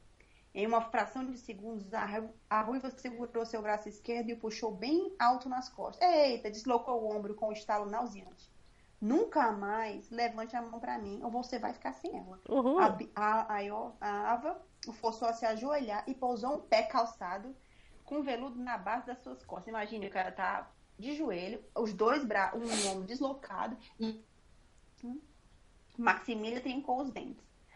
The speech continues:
Speaker 1: "Alguém podia ti-, pode tirar essa cruz,
Speaker 2: Cruza de
Speaker 1: essa cruz de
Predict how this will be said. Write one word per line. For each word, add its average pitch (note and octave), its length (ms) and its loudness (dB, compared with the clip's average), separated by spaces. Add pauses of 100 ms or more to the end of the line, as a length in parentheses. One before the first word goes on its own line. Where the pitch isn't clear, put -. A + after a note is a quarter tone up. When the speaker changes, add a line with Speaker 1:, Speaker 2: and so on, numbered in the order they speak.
(280)
Speaker 1:
"Alguém C4+ 500 2 (100)
podia B3+ 460 -8
ti-, - 240 -20 (100)
pode B3 280 6
tirar A3+ 180 -2
essa A3 240 -2
cruz, C4+ 420 -2 (420)
Speaker 2:
Cruza C4 280 8
de A#3+ 180 6
Speaker 1:
essa D4+ 120 8
cruz F#4 460 10
de - 60 0